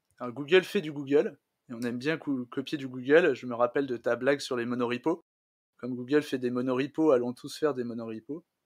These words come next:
Je sais que là-bas, tu me dis si je me trompe, euh, le S R E, c'est quelqu'un qui,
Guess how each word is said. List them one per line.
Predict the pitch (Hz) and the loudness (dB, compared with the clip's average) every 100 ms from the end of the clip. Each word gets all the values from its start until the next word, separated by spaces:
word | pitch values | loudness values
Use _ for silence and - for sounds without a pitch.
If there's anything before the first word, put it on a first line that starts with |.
| _ _ | _ _
Je | 127 147 | -6 -4
sais | - - 214 | 0 2 2
que | - | 4
là-bas, | 175 156 165 196 | 4 8 8 8
tu | - | 2
me | 143 | -8
dis | 147 | -8
si | 165 151 | -10 -10
je | 135 | -6
me | 143 | -6
trompe, | - 156 180 202 - - | -6 -4 -4 -4 -10 -2
euh, | 127 | 0
le | 123 135 | 4 6
S | 156 - | 4 4
R | 185 165 | 4 6
E, | 180 220 | 6 4
c'est | - 160 | 2 -6
quelqu'un | 156 - 175 196 | -6 -6 -6 -6
qui, | - - 139 139 | -10 -12 -10 -10